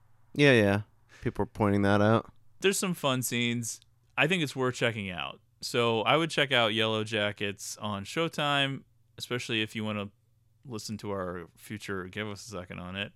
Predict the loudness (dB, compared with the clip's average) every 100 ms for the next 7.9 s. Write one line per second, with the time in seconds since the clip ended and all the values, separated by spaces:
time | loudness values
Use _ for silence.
0 | _ _ _ _ _ -4 -4 -4 -6 -6
1 | -4 -4 0 0 0 -6 -6 -6 -4 -2
2 | -2 -4 -6 -8 -2 2 2 0 -2 -6
3 | -12 _ _ -16 -6 -6 -4 -6 -6 -8
4 | -12 -10 -10 -6 -6 -4 -6 -8 -14 -14
5 | -12 -16 -8 -8 -6 -8 -10 -10 -10 -12
6 | -12 -12 -14 -12 -14 -12 -12 -12 -10 -8
7 | -8 -8 -8 -8 -8 -8 -8 -8